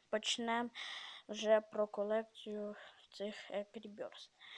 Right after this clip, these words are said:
Е, зразу скажу, що сама найрідкісніша мініфігурка в мене в районі,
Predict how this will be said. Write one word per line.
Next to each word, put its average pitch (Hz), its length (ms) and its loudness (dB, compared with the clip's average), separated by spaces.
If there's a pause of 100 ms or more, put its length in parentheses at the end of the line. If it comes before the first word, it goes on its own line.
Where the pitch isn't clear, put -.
(300)
Е, 220 240 4
зразу 302 360 8
скажу, 294 460 4
що - 280 -2
сама 285 400 6
найрідкісніша 254 920 0
мініфігурка 240 840 -2
в 214 120 -4
мене 220 540 -2
в 208 100 -10
районі, 269 520 4